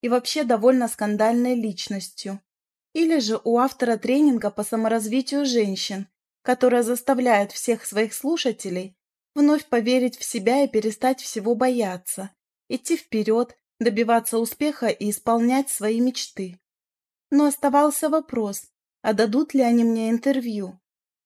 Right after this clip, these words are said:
Канал-то неизвестный, и с ними лично я тоже не знакома.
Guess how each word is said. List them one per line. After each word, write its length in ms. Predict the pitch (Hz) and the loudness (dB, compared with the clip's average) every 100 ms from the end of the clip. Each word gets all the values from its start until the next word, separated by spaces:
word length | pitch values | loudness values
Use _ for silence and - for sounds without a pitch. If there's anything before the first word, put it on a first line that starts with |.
| _ | _
Канал-то 520 | 254 254 240 233 226 | 2 4 4 0 -2
неизвестный, 880 | 220 220 208 233 285 - 220 185 _ _ - | -2 -2 -2 -2 -2 -2 -6 -6 _ _ -10
и 60 | |
с 120 | 220 | 0
ними 200 | 240 240 | 2 4
лично 480 | 233 240 269 - 220 | 4 0 -2 -4 -2
я 140 | 208 214 | 0 0
тоже 300 | 247 262 262 | 0 0 2
не 160 | 262 | 2
знакома. 760 | 240 277 277 233 202 185 180 | 4 2 2 -4 -4 -6 -10